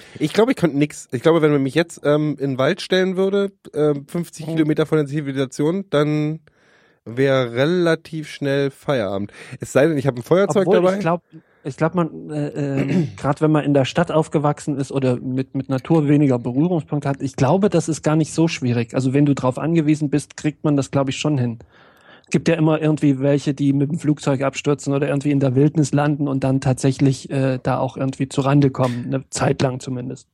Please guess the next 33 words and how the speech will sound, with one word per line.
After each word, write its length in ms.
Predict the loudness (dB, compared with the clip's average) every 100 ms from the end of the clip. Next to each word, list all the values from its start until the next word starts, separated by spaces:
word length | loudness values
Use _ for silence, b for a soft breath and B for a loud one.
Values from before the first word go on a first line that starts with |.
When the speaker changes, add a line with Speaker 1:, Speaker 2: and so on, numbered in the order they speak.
| _
Speaker 1:
Okay, 260 | 0 4 2
du 140 | 4
hast 180 | 2 2
eine 100 | 2
Woche, 220 | 2 2 4
du 140 | 4
hast, 180 | 4 0
du 100 | -2
brauchst 300 | -2 -4 -4
zwei 260 | 0 2
Wochen, 220 | 4 4 4
Speaker 3:
Mhm. 60 |
Speaker 1:
um 260 | 4 0 -2
Zivilisation 520 | 0 2 2 0 -2
zu 100 | 0
erreichen. 560 | 2 0 -2 -4 -8 -4
Also 160 | -2 0
erstmal, 260 | 2 2
Speaker 3:
Mhm. 40 | 2
Speaker 1:
wie 100 | -2
findest 280 | -4 -2
du 60 | 0
raus, 320 | 2 2 2
wo 60 | -2
du 100 | 0
hier 100 | 2
langläufst? 720 | 0 2 2 2 0 -6 -6
Kannst 200 | -6 -4
du 40 | -4
dich 160 | -2
am 140 | -2 -2
Himmel 260 | -2 0
orientieren? 640 | -2 -4 -6 -4 -6 -6